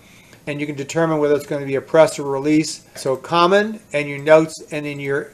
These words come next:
advanced, you will find these tabs on all of your different types of cue, whether they be audio or midi or O S C commands.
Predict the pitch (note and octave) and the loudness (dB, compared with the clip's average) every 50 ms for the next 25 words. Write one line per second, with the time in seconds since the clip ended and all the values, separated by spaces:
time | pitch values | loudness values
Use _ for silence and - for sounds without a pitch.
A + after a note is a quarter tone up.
0 | - D3 C#3 B2+ A#2+ B2 C3 D#3+ D#3+ D3+ D3 C#3+ C#3 - - - _ _ _ _ | -6 -6 -6 -6 -6 -4 -2 0 2 2 2 0 -2 -6 -12 -16 _ _ _ _
1 | _ - D3+ D3 D3 C#3 D3 D3 - G3 G3 F#3+ F#3 F3 E3 D#3+ F3 - - C#3+ | _ -2 2 4 4 4 2 2 2 4 4 6 6 4 2 0 -2 -6 -6 -4
2 | D#3 D#3 D3 C#3 - - - E3 E3+ E3 D#3 D#3 D3+ B2+ - - - - D#3+ D3 | -2 -2 -2 -4 -6 -6 -2 4 6 8 8 8 6 4 -2 -12 -8 -2 0 0
3 | D3 C#3+ C#3+ - - - - _ _ _ _ _ - D#3 D#3 D#3+ E3 D3 C3+ C#3+ | 0 0 -2 -8 -16 -20 -20 _ _ _ _ _ 6 8 8 8 8 6 2 0
4 | C#3 B2+ C3+ C3+ - D3+ C3 - - C#3+ C#3+ C3+ - - B2 - - - E3 D3+ | -4 -6 -6 -8 -8 -8 -10 -6 -2 -2 -2 -2 -2 -6 -8 -10 -4 0 0 0
5 | C#3+ C3 C3+ C3 B2 C3+ C3 B2+ C3 B2+ A#2+ B2+ B2 - - C#3+ C#3 C#3 C#3 C#3 | 2 2 0 0 0 0 0 0 0 -2 -2 -4 -6 -2 0 2 2 2 2 2
6 | C#3 C3+ C3+ C#3 C#3 C3+ B2+ B2+ B2 B2 C3+ C#3 C#3 C#3 C3+ C3+ D#3+ - C#3 A#2+ | 2 2 0 0 -4 -6 -10 -10 -8 -8 -6 -4 -4 -4 -4 -6 -6 -6 -6 -6
7 | A#2+ - - D3+ C3 C3 C3 B2 A#2 - - - C3 A#2+ A#2 - A2 A2 A2 A2 | -8 -4 -4 -2 -2 0 -2 -2 -4 -6 -10 -10 -10 -10 -10 -14 -14 -14 -14 -16
8 | G#2+ F#2+ F#2 - - - | -16 -18 -20 -20 -20 -20